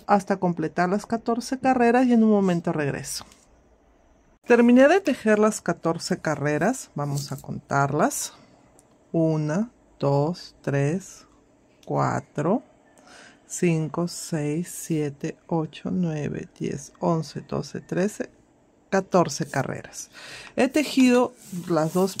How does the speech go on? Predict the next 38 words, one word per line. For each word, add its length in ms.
piezas 480
iguales, 580
las 180
dos 300
asas 480
iguales. 640
Miren, 300
acá 220
hay 120
una 500
y 60
aquí 220
está 260
la 220
otra, 280
las 180
dos 320
iguales, 640
porque 300
estas 240
van 180
a 100
ser 260
una 260
la 220
parte 340
delantera 540
y 60
la 120
otra 220
la 200
parte 300
trasera 600
de 100
nuestro 400
bolso. 480
Las 280
medidas, 600